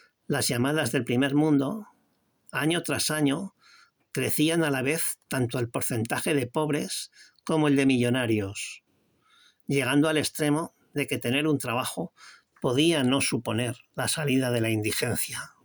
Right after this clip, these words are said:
Buena parte de los jóvenes de distintos países realizaban tareas laborales pagadas con el salario mínimo. Las horas extraordinarias no las cobraban.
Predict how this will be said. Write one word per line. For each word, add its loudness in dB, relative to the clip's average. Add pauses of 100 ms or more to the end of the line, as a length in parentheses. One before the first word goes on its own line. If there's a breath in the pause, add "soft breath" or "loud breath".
(3000)
Buena 0
parte 0
de 0
los 0
jóvenes 0
de 0
distintos 0
países -4 (440 soft breath)
realizaban 0
tareas 0
laborales 0
pagadas -2
con 2
el 2
salario 0
mínimo. 2 (1400 loud breath)
Las -2
horas 0
extraordinarias 0
no 2
las -2
cobraban. -2